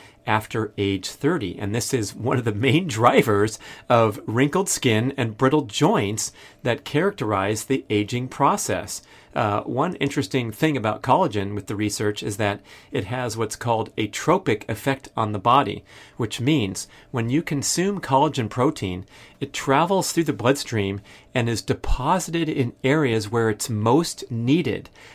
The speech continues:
So if you have a problematic area of brittle connective tissue or brittle joint, like the longtime Achilles tendon problem,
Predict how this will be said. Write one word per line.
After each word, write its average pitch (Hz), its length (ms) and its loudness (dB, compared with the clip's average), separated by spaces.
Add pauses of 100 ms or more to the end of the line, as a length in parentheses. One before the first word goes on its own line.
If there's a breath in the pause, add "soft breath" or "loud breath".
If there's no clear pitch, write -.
So 113 340 2
if 117 200 -6
you 160 180 2
have 131 500 0
a 117 140 -4
problematic 135 720 0
area 113 520 0
of 107 260 -4
brittle 139 320 2
connective 123 460 -6
tissue 110 520 -2 (300 loud breath)
or 104 200 0
brittle 127 280 0
joint, 104 460 0 (260 loud breath)
like 101 340 -2
the 101 260 -2
longtime 117 800 0
Achilles 127 400 0
tendon 107 500 -2
problem, 110 600 2